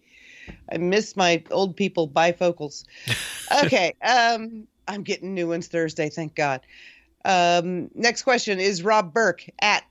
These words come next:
Speaker 1: Robco Burke. "Where do I get me one of those Cobra Kai hoodies?"
Speaker 2: Oh, f-, same,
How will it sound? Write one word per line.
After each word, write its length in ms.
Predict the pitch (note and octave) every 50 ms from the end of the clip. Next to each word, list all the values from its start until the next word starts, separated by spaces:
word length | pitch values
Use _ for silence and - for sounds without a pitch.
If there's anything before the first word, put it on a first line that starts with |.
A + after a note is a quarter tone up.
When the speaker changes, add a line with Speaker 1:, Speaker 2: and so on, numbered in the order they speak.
| _ -
Speaker 1:
Robco 1040 | C#3 C#3+ C#3+ C#3+ D3 D3+ D3+ D3+ D3+ D3+ D#3+ G#3 A3 A3 F3 - - A3 F3+ E3+ D#3
Burke. 420 | C#3 A3+ C4 D4 D4+ - - - _ _ _ _ _ _ _ _ _
"Where 320 | - C3+ C#3 E3+ A3 B3+ C#4
do 120 | C#4+ B3 A#3
I 120 | A3+ A3+
get 260 | F#3+ E3 A3+ A3+ -
me 200 | - G3+ A3 G#3+
one 160 | F3 E3+ F3+
of 60 | G3 E3
those 200 | E3+ F#3 F#3 -
Cobra 260 | - F3 F#3+ G#3+ G3+
Kai 280 | - F#3 E3 C#3+ C#3
hoodies?" 540 | C3+ D3 B2 C3 C3 C#3 - - - - - _ _ _ _ _ -
Speaker 2:
Oh, 320 | G#2 G2+ F#2+ F2 F2 E2+ -
f-, 340 | - - - - - _ _ _ _ _ _
same, 520 | - - - G#2+ G#2 G#2 G2 F2+ F2 F2+